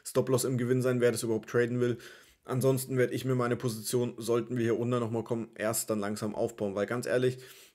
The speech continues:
die Chance, dass wir einfach doch nochmal in den Bereich von vierundzwanzigtausend U-S-Dollar kommen, ist gewaltig. Und nicht nur das, ganz ehrlich, im schlimmsten Fall sehe ich uns auch noch mal hier unten in diesem Bereich zwischen zweiundzwanzig und vierundzwanzig K. Ausschließen möchte ich's nicht.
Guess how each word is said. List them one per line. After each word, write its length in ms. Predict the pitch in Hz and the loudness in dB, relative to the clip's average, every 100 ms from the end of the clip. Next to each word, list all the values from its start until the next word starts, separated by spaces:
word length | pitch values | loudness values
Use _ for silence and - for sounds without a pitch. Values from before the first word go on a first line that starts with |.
| - | -8
die 40 | |
Chance, 380 | 104 120 135 131 | 0 4 4 4
dass 200 | 117 - | -2 0
wir 120 | 117 | -2
einfach 260 | 120 123 120 | -2 -4 -2
doch 180 | 135 127 | -2 0
nochmal 400 | 123 123 113 - | -2 -4 -6 -6
in 140 | 131 131 | -2 0
den 140 | 120 | 0
Bereich 340 | 110 110 117 | 0 0 0
von 160 | - 107 | -2 -6
vierundzwanzigtausend 880 | - 127 123 117 110 110 113 110 110 | -2 0 0 -4 -6 -2 0 0 -2
U-S-Dollar 360 | 120 120 107 | -2 0 -2
kommen, 240 | 104 98 98 - - - _ | -2 -6 -6 -18 -20 -20 _
ist 300 | 147 139 - | 0 0 2
gewaltig. 600 | 123 113 123 131 127 131 | 2 4 4 4 0 -2
Und 120 | 123 120 | -4 -4
nicht 160 | 117 | -2
nur 80 | 117 | 0
das, 320 | 120 117 - _ _ _ _ _ _ - | 2 0 -4 _ _ _ _ _ _ 0
ganz 160 | 123 | 2
ehrlich, 360 | 104 123 117 - | 4 2 0 -4
im 280 | 117 113 104 | -4 -4 -6
schlimmsten 380 | - 135 127 117 | -6 -4 -4 -4
Fall 260 | 117 117 107 | -2 0 0
sehe 160 | 117 | -2
ich 120 | 113 | -2
uns 260 | - 117 - | -4 -4 -4
auch 220 | 113 - | -6 -4
noch 180 | 110 110 | -8 -6
mal 140 | 110 | -4
hier 140 | 107 113 | -2 -2
unten 160 | 120 | -2
in 80 | 117 | -4
diesem 220 | 113 110 | -4 -4
Bereich 260 | 107 110 110 | -4 -4 -4
zwischen 260 | - 110 - | -8 -12 -2
zweiundzwanzig 680 | 110 113 107 110 107 104 - - - - | 0 0 -2 -4 -4 -6 -10 -20 -20 -12
und 180 | - 113 | -6 -6
vierundzwanzig 600 | - 120 104 104 101 101 | -2 -2 0 -4 -4 -6
K. 180 | 104 92 | -6 -6
Ausschließen 460 | - 147 147 143 139 | 2 2 4 0 0
möchte 220 | 131 131 | -2 -4
ich's 100 | 139 | -4
nicht. 220 | 139 | -4